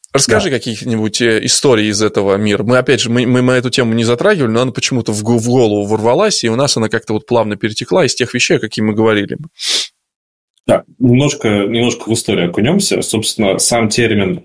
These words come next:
Speaker 2: growth, э, growth hacking, growth marketing, он возник в две тысячи десятом году. И причина, э, как бы, наверное, основная причина этому состоит, состоит в следующем, что, эм,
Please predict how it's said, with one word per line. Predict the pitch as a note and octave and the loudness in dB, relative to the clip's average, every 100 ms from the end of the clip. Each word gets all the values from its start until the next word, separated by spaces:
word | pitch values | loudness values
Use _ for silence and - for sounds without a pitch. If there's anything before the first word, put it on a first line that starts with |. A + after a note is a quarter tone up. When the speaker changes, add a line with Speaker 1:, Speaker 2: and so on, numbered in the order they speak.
| - | -4
Speaker 2:
growth, | G2 G2+ F#2 - - _ | 0 0 0 -4 -18 _
э, | F2+ | 0
growth | F#2 F2+ F2 F2 F2 E2+ - - - - - G#2 F2+ | 4 4 4 4 4 2 0 -6 -8 -6 0 0 2
hacking, | D#3 F3+ F#2+ E2 | 0 0 -2 -2
growth | F#2 F2 | -2 0
marketing, | C3+ D3 - F2 F2 | 0 0 -2 -2 0
он | A#2 | 2
возник | A2+ G#2 A2+ | 2 2 0
в | |
две | G2+ | 0
тысячи | F#2 G2+ - | 0 -2 -2
десятом | - G2+ F#2+ F2+ | -2 0 2 2
году. | G2+ G3 - _ - - _ | 2 0 -2 _ -20 -20 _
И | C3 | 0
причина, | A2 A2 G2+ D3 E3+ B2+ A2 | 2 0 0 2 2 2 2
э, | G#2 A#2 - G2 | 0 -2 -4 -8
как | - F2+ | -4 0
бы, | F2 | 2
наверное, | G#2+ A2+ A#2 A2+ | 2 2 2 0
основная | G#2+ A#2+ B2+ A2 | 0 0 2 0
причина | G2+ - - - - | 0 -2 0 0 0
этому | F#2 D3 F3 B2 G2 F2+ | 2 0 0 0 2 0
состоит, | - F2 A2 B2 | -4 -2 -2 0
состоит | - - - A2 B2+ | -2 -2 -2 0 0
в | |
следующем, | - A2+ F2+ - - - | 0 0 0 -6 -10 -10
что, | - - G2+ G2+ G2+ G2+ G2+ G2 F#2+ - - - - _ _ _ _ _ _ _ | -10 -2 0 2 2 2 2 0 -4 -14 -20 -20 -20 _ _ _ _ _ _ _
эм, | - G2+ G2 G2 F#2+ | -2 2 2 2 0